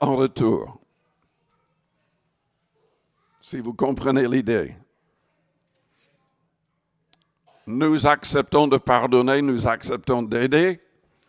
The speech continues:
même si la réaction de l'autre n'est pas la meilleure réaction possible. Jésus-Christ a aimé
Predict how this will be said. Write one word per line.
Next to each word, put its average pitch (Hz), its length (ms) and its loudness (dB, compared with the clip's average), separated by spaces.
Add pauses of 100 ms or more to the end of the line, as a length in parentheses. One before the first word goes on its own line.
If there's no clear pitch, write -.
(600)
même 170 320 0
si 156 200 -6
la 135 180 2
réaction 143 640 0
de 147 80 2
l'autre 147 460 4
n'est 127 220 0
pas 147 480 0 (1160)
la 95 160 -8
meilleure 113 420 -4
réaction - 580 -6
possible. - 600 -12 (1120)
Jésus-Christ 143 1040 -4 (1120)
a 117 220 0
aimé 123 340 2